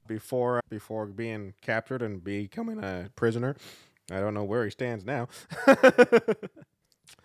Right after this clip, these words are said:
But yeah, I mean, so they, after they're done,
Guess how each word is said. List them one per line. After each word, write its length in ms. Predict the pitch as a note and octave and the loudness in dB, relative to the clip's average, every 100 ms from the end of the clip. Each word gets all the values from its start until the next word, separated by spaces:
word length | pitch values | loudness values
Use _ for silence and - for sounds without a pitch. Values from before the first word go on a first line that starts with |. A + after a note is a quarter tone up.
| _ - | _ -4
But 140 | E3 | -2
yeah, 300 | G3 F#3 B2+ | 2 2 2
I 60 | C3 | 0
mean, 280 | C#3 C#3 | 0 -2
so 300 | C3 - D3 | -2 2 2
they, 360 | C#3+ C#3+ C#3 C3 | 4 2 2 0
after 340 | - C#3+ - C3+ | -2 -2 -2 -4
they're 120 | B2+ | -2
done, 460 | A2+ B2+ B2 A#2 | -2 -2 -4 -8